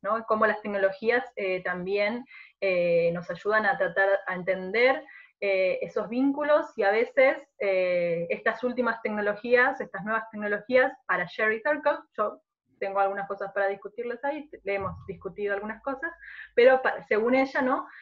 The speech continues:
Ella es psicóloga, eh, reniega mucho de esta, de esta cuestión de que pareciera que, como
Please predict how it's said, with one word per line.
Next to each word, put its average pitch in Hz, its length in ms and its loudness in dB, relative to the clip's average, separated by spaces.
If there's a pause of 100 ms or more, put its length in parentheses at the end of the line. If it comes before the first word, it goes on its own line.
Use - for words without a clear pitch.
Ella - 180 -10
es - 60 -16
psicóloga, 254 720 6 (340)
eh, 190 600 0 (100)
reniega 233 400 4
mucho 269 360 4
de 262 400 6
esta, 220 500 4
de 220 100 -4
esta 220 200 -2
cuestión 262 360 -2
de 247 100 2
que - 100 -6
pareciera 240 540 2
que, 240 240 0
como 196 220 -4